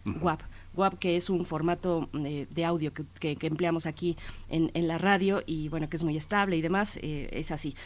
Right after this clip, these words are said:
Speaker 2: arroba berenice guion bajo guap, con W.
Speaker 1: Sí, qué interesante todo esto, todo esto que comentas. Sí, la rareza también está en la capacidad arqueológica de algunos investigadores, porque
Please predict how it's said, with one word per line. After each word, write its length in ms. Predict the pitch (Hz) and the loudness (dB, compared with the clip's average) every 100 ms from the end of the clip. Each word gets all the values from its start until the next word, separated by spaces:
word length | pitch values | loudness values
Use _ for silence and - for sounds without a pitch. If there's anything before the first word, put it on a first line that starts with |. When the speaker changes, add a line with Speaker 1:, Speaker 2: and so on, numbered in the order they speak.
| - - | -16 -6
Speaker 2:
arroba 420 | 151 175 202 214 | 0 4 6 6
berenice 460 | 170 160 160 180 170 | 4 2 2 2 0
guion 180 | 160 156 | -2 0
bajo 320 | 156 185 165 | -2 -2 -4
guap, 280 | 147 147 123 - - - | -4 -4 -4 -10 -14 -10
con 140 | 143 | -8
W. 300 | 151 143 110 - - - - - - - - | -4 -2 -4 -6 -14 -20 -20 -20 -20 -20 -10
Speaker 1:
Sí, 360 | - 135 131 113 | 2 8 8 8
qué 100 | 135 | 4
interesante 680 | 120 123 113 135 117 - 104 | 4 4 2 2 2 2 2
todo 180 | 127 117 | 4 2
esto, 320 | - 107 95 - | 4 2 2 2
todo 160 | 120 | 2
esto 180 | 107 - | 4 0
que 120 | 117 | 0
comentas. 420 | 117 113 117 120 | 4 4 4 2
Sí, 140 | - 170 | 2 4
la 120 | 123 | 4
rareza 360 | 113 120 127 - | 4 2 0 0
también 360 | 120 117 123 | 2 4 4
está 440 | 117 - - 120 - - - - - - | 2 0 2 0 0 -12 -14 -14 -6 4
en 140 | 123 | 4
la 100 | 104 | 4
capacidad 580 | 113 107 110 - 123 123 | 0 0 0 2 2 2
arqueológica 840 | 120 - 104 110 123 - - 107 | 0 0 2 2 0 -2 -2 0
de 160 | 104 101 | 2 0
algunos 400 | 101 110 110 113 | 2 2 2 4
investigadores, 1000 | 110 98 - 101 98 107 107 95 - - | 2 0 0 -2 0 0 0 -2 -4 -4
porque 440 | 104 - 107 98 | -8 -2 0 0